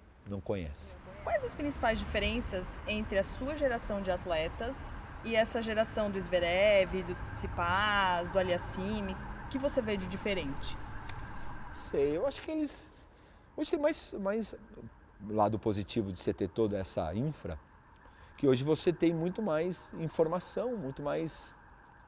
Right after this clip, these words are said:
Speaker 1: bagagem, acesso, né? Hoje a gente ia pra jogar contra as pessoas, né? Sem saber exatamente o que ia acontecer.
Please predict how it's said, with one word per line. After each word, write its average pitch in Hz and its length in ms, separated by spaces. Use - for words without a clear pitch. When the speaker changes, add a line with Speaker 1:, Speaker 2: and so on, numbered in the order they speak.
Speaker 1:
bagagem, 131 600
acesso, - 680
né? 107 460
Hoje 120 380
a 98 80
gente 135 320
ia 151 260
pra 143 140
jogar 123 220
contra 127 240
as - 80
pessoas, 127 1160
né? 160 440
Sem 190 180
saber 175 340
exatamente 127 440
o - 20
que - 80
ia 110 40
acontecer. 92 520